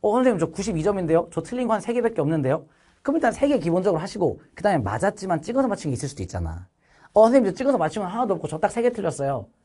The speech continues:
아, 그럼 세 개만 하시면 되죠. <laughs> 그죠? 어, 그럼 잘한 거니까 여러분들이 뭐 세 개 하세요. 오케이? 근데 이제 그게 아니다. 그럼 한 일곱 문항 정도는 꼭 선택을 해가지고 오답 정리 잘 해보시고, 요즘 문제집이 좋은 게 뭐냐면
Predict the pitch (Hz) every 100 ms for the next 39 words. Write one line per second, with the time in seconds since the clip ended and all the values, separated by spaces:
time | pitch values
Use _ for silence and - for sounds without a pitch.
0 | - 120 139 - 147 180 123 - 180 107
1 | 101 117 104 131 - 131 123 196 196 110
2 | 165 107 - _ 226 - 214 262 254 240
3 | 170 165 214 196 147 139 139 143 240 214
4 | 214 247 165 170 - 143 147 185 - -
5 | - 180 160 151 214 220 131 139 147 -
6 | - _ - 175 226 123 190 262 269 233
7 | 196 160 143 131 175 196 226 226 220 190
8 | 151 156 120 127 95 131 139 127 92 98
9 | 135 98 101 120 92 - _ _ 156 226
10 | 160 160 196 156 147 151 107 107 117 156